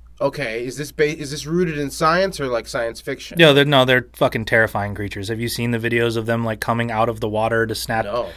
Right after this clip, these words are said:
Speaker 2: Google it right and go right now on a
Speaker 1: Okay,
Speaker 2: YouTube
Speaker 1: let's go.
Speaker 2: and go, "Octopus takes a cra-, like, eats crab."
Speaker 1: Eats crab.
Speaker 2: Crab.
Speaker 1: Okay.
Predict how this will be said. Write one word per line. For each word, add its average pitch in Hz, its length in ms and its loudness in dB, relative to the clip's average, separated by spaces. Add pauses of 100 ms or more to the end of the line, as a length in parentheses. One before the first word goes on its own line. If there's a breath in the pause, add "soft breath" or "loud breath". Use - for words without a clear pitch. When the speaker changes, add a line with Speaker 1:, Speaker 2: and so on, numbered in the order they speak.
(220 loud breath)
Speaker 2:
Google 180 280 6
it 165 40 2
right 165 160 4
and 143 120 -2
go 131 160 6
right 147 220 4
now 170 300 2
on 123 140 2
a 165 40 0
Speaker 1:
Okay, 185 100 2
Speaker 2:
YouTube 156 320 2 (220)
Speaker 1:
let's - 160 -16
go. 85 240 -16 (100)
Speaker 2:
and 120 160 0
go, 117 340 0
"Octopus 160 680 2 (320 soft breath)
takes 135 320 4
a 139 40 0
cra-, 120 360 4
like, 110 140 -2 (360)
eats 135 220 -2
crab." - 360 -6 (460)
Speaker 1:
Eats 117 160 -12
crab. - 480 -12
Speaker 2:
Crab. - 320 -6
Speaker 1:
Okay. - 140 -6